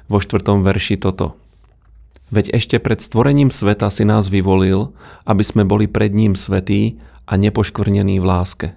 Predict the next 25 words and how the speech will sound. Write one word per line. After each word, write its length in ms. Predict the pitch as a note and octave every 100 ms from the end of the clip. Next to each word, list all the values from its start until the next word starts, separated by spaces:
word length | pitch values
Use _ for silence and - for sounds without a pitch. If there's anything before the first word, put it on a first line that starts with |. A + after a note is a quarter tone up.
| - _ _ _ _ _ _ _ _ _ -
Možno 240 | A#2 C3 C3+
ste 160 | B2
si 80 | -
už 240 | C3+ - -
položili 640 | C3 B2+ G#2 G#2 G#2 G2+ G#2
otázku: 800 | F#2+ G2+ G2 - G#2 G2 F#2+ - A2
"Aké 320 | G2+ G#2+ G2+
je 80 | G2
moje 160 | G2
povolanie? 720 | F#2+ G2 F#2+ F#2+ F#2 F2+ - _ _ -
Prečo 320 | B2 A#2+ A2
ma 160 | G2+ G2
Pán 240 | G2+ G2+
stvoril? 480 | - G#2 G2+ F#2+ F2+
Prečo 320 | - A#2 B2+
som 160 | - G#2+
na 160 | A2
tomto 320 | A#2 A2 A#2
svete? 480 | A2 G#2 A2 G#2+ F#2+ - - -
Existuje 640 | A#2 G#2+ A2+ - A2 A2 G#2+ - _ -
nejaká 460 | G#2+ A2 A2+ A2 -
úloha, 400 | G#2+ B2 A#2+ A2
ktorú 240 | - G#2
mám 240 | G2+ G2+ F#2+
vykonať?" 640 | F#2 G#2+ G2 F2+ -